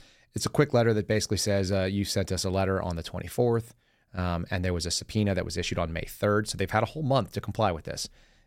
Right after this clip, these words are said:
uh, regarding, requesting an unclassified F D ten twenty-three form. And they said, "We really appreciate that you wanna do this sort of thing, and we'd like to,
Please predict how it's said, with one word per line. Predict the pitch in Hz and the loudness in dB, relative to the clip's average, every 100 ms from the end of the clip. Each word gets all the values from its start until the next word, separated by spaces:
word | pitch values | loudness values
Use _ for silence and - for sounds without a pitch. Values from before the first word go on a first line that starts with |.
| - | -4
uh, | 87 82 | -2 0
regarding, | 98 107 98 95 95 - _ _ | 2 2 2 0 -6 -14 _ _
requesting | 107 - 123 113 | 0 2 2 2
an | 101 | -2
unclassified | 131 143 123 113 - 104 - | 0 0 2 2 2 0 0
F | 98 | -4
D | - 101 | -2 -4
ten | - 98 | -2 -4
twenty-three | 90 92 107 - - | -2 -4 -4 -8 -8
form. | - 95 - - - _ _ _ - | -2 0 0 -6 -14 _ _ _ -4
And | 95 92 92 92 95 92 | 0 2 2 2 2 2
they | 95 92 | 2 2
said, | 95 92 | 2 4
"We | 120 | 6
really | 147 139 | 6 4
appreciate | - 117 117 110 104 | 2 0 2 2 0
that | 98 104 | -4 -2
you | |
wanna | 98 95 | 0 0
do | 90 | 2
this | 95 - | 0 0
sort | 98 | -2
of | 90 | -2
thing, | - 90 | 0 0
and | 85 | -2
we'd | 85 | -2
like | 90 90 | 0 -2
to, | 90 | -4